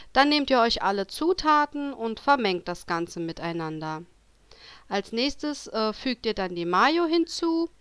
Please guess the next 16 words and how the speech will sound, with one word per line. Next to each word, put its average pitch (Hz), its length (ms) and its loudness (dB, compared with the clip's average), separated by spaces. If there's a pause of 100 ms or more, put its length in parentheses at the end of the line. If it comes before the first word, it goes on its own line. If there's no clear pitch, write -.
(640)
Ähm, 240 500 2 (200)
auch 208 220 4
hier 339 400 2
im 226 140 -4
Rezept 214 460 -6
steht, - 440 -6 (140)
gleich 208 300 0
das - 220 -6
ganze 165 300 -8
Glas 285 420 4
Mayo 277 360 4
reinmachen. 247 640 2
Auch 175 160 -4
das 196 240 -2
ist - 180 -10
variabel. 202 760 4